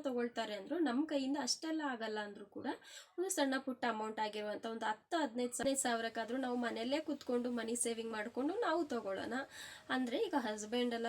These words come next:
ಅಷ್ಟು ದೊಡ್ಡದಾಗಿ ಅಮೌಂಟ್ ಕೊಡಲ್ಲ ಅನ್ನೋರು, ನಮ್ಮ ಕೈಯಿಂದ ನಾವೊಂದು ಹತ್ತು, ಹದಿನೈದು ಸಾವಿರ ಸೇವ್ ಮಾಡಿ ಇಟ್ಕೊಂಡು ಮತ್ತೆ ಹಸ್ಬೆಂಡ್ ಹತ್ರ, ಹಸ್ಬೆಂಡ್ ಹತ್ರ ಸ್ವಲ್ಪ ದುಡ್ಡು ಕೊಡೋದನ್ನೂ ಸೇರಿಸಿ ದೊಡ್ಡದಾಗಿನೇ ಒಂದು ಐಟಮ್ನ ನಾವು ತಗೊಳ್ಬೋದು ಅಲ್ವಾ? ಅಂದ್ರೆ ಈಗ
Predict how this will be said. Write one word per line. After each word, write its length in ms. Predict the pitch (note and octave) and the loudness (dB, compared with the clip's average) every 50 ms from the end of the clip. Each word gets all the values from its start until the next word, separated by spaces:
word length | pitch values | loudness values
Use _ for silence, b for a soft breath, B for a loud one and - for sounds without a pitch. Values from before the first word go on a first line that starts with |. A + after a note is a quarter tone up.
| A#3+ A#3+ A#3+ | 0 0 0
ಅಷ್ಟು 340 | A#3 - - - - C#4+ B3+ | 0 -2 -2 0 -2 0 0
ದೊಡ್ಡದಾಗಿ 340 | B3+ A#3 A#3 A3+ A3+ A3 A3+ | 2 0 2 2 0 0 0
ಅಮೌಂಟ್ 300 | G#3+ G#3+ G#3+ A3 G#3+ - | -2 -4 -6 -6 -8 -6
ಕೊಡಲ್ಲ 380 | - A3+ G#3+ A3 A3+ B3 C4+ C4+ | -6 -4 -2 0 0 2 2 2
ಅನ್ನೋರು, 400 | B3 A#3 A3 G#3+ G#3 G#3 B3 C#4+ | 2 2 0 -2 -4 0 0 2
ನಮ್ಮ 300 | C4 A#3 A3+ B3 D4 E4+ | 2 2 4 4 4 4
ಕೈಯಿಂದ 320 | - D#4 C4 B3+ B3+ B3 B3+ B3+ | 4 4 2 2 2 0 0 0
ನಾವೊಂದು 360 | A#3+ A#3 A3+ A3+ A3+ A3+ A3+ | 0 0 -2 -2 -4 -4 -4
ಹತ್ತು, 280 | A3+ A3+ - - - C4 | -4 -6 -6 -6 -4 0
ಹದಿನೈದು 340 | B3+ B3 B3 B3 B3+ - - | 2 2 2 2 2 2 0
ಸಾವಿರ 300 | A#3+ A3+ A3 A3 A#3 A#3+ A#3+ C#4 C#4+ B B B B B - | -2 -2 0 0 0 0 0 -2 -4 B B B B B -2
ಸೇವ್ 300 | - - B3+ B3+ C4 C4+ | 0 2 4 4 4 4
ಮಾಡಿ 260 | B3+ B3+ B3+ B3 A#3+ | 4 4 4 2 2
ಇಟ್ಕೊಂಡು 560 | B3 A#3 - - - A#3+ A#3 A#3+ A#3+ B3+ C4+ C4 | 0 -2 -2 0 2 4 4 4 4 2 2 2
ಮತ್ತೆ 340 | B3+ A#3 G#3+ - - C4+ | 2 0 0 0 0 2
ಹಸ್ಬೆಂಡ್ 440 | C4 C#4 A#3 G#3+ - A#3 A#3+ A#3+ A#3 | 2 2 2 0 0 0 2 2 2
ಹತ್ರ, 220 | A#3 A3+ - - C#4 F#4 G#4+ - - - - - - - - - - - - - - - - - - - - - - - - - - - - - - - - - - - - - - - - - - | 0 0 6 8 8 8 8 4 0 -6 -6 -6 -8 -8 -8 -8 -8 -8 -8 -8 -8 -8 -8 -6 -6 -4 -4 -4 -4 -4 -4 -4 -4 -4 -4 -4 -4 -4 -4 -4 -4 -4 -4 -6 -6 -6 -8 -8 0
ಹಸ್ಬೆಂಡ್ 400 | - C4 B3 A#3+ A3+ B3+ C4 B3 | 4 4 4 4 4 4 4 4
ಹತ್ರ 200 | B3 A#3+ - B3+ | 2 2 0 0
ಸ್ವಲ್ಪ 280 | B3+ - B3 A#3+ - B3 | 0 2 0 0 0 0
ದುಡ್ಡು 340 | A#3+ A3 A#3 A#3 G#3+ A#3+ C4 C4+ B3+ - | 0 2 0 0 2 0 0 0 -2 -2
ಕೊಡೋದನ್ನೂ 600 | - B3+ A#3+ A#3 A#3+ B3 B3 A#3 B3 B3 B3 B3 | 2 4 6 6 6 4 4 2 2 2 2 2
ಸೇರಿಸಿ 460 | A#3+ - A#3+ A#3 A#3 - F#4 F4+ D#4+ C4+ | 2 4 4 6 6 6 4 2 4 6
ದೊಡ್ಡದಾಗಿನೇ 800 | A#3+ A#3+ A3 G#3+ C#4 C#4+ D4 C#4 C#4 C4 B3+ C4 B3+ C4 C#4 C4+ | 6 6 6 6 6 8 8 8 6 2 2 0 2 2 4 4
ಒಂದು 260 | B3+ A#3 A3+ A3+ A3+ | 4 2 2 0 0
ಐಟಮ್ನ 380 | G#3+ G#3+ G#3+ - G#3+ G#3+ G#3+ A3 | -2 -2 -2 -4 -4 -4 -4 -4
ನಾವು 180 | G#3+ G3+ A#3 | -4 -6 -4
ತಗೊಳ್ಬೋದು 580 | - - A3+ G#3+ G#3 G3+ G3 F#3+ G3+ G3 F#3+ - | -4 -2 -2 -2 -2 -4 -4 -4 -6 -6 -4 -2
ಅಲ್ವಾ? 360 | - G#3+ A3 - A3 B3 C#4+ C#4+ A3+ - B B B B B B B B - - | 0 0 0 2 4 4 4 4 4 0 B B B B B B B B -2 2
ಅಂದ್ರೆ 380 | C#4+ C#4 C4 B3 B3+ B3+ A#3+ | 2 4 4 4 4 4 4
ಈಗ 140 | A3+ G#3+ A3 | 4 4 2